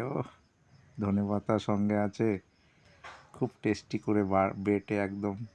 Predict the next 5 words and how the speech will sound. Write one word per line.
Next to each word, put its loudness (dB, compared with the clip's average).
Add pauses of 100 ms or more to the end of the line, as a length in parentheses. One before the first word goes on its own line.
(920)
শিলনোড়ায় 4
বেটে 0 (440)
সুন্দর 0 (140)
করে -2 (140)
মাখিয়ে, -2